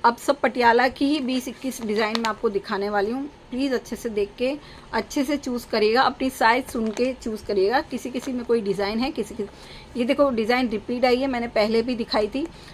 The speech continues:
बहुत सारे लोगों को ये design sold बोली थी, ठीक है। अब ये आपको अगर मैं मिल रही है तो आप ये सोचिएगा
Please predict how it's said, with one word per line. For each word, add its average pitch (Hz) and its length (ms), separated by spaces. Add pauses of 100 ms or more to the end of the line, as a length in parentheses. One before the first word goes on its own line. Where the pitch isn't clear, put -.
(160)
बहुत 247 380
सारे 254 220
लोगों 240 180
को 254 80
ये 226 160
design 220 320
sold 208 300
बोली 202 240
थी, 285 160 (560)
ठीक 220 140
है। 320 120 (380)
अब 220 140
ये 269 140
आपको 254 300
अगर 269 180
मैं 277 140
मिल 247 280
रही 262 280
है 311 160
तो 311 140
आप 240 200
ये 247 140
सोचिएगा 254 500